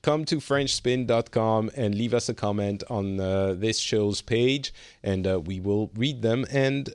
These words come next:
respond. Or you can, uh, come to Twitter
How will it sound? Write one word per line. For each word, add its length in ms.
respond. 580
Or 300
you 240
can, 380
uh, 460
come 200
to 140
Twitter 460